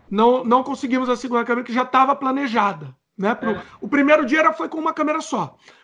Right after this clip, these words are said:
Speaker 1: O segundo, a segunda diária já tava, a gente tava contando com uma segunda câmera e a gente falou, "Se não tiver a segunda câmera, não, assim, não é que não vai sair o filme, mas vai ser muito mais difícil e a gente não vai conseguir fazer o que a gente precisa fazer, né?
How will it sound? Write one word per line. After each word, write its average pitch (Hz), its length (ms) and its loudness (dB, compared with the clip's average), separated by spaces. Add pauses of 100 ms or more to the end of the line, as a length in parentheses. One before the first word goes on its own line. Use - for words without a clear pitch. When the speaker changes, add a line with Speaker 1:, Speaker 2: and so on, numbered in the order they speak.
Speaker 1:
O 226 100 -6
segundo, 285 440 -4
a - 100 2
segunda 277 380 -4
diária 247 460 0 (500)
já 262 160 0
tava, 339 440 2
a 311 60 -6
gente 269 180 -10
tava 339 260 0
contando 349 380 -12
com 330 80 -18
uma 320 80 -10
segunda 302 260 -12
câmera 339 260 -6
e - 20 -8
a 269 40 -14
gente 330 100 -14
falou, 285 220 -4 (180)
"Se - 160 -6
não 320 260 2
tiver 285 240 0
a 277 60 0
segunda 240 300 -4
câmera, 226 460 -2 (360)
não, 392 240 2 (680)
assim, 247 360 0 (360)
não 285 120 4
é - 40 2
que 453 100 -2
não 508 100 -2
vai 392 140 6
sair 403 280 2 (120)
o 349 80 -2
filme, 262 320 -2 (240)
mas 277 180 2
vai 330 100 0
ser 403 120 -2
muito 349 380 -2
mais 392 140 0
difícil 349 680 0
e 269 80 4
a 269 60 6
gente 294 160 -4
não 330 100 -6
vai 311 160 2
conseguir 320 320 -10
fazer 277 220 -6
o 302 40 -14
que 330 80 -12
a - 40 -8
gente 339 160 -8
precisa 349 420 -4
fazer, 185 420 -2
né? 185 200 -2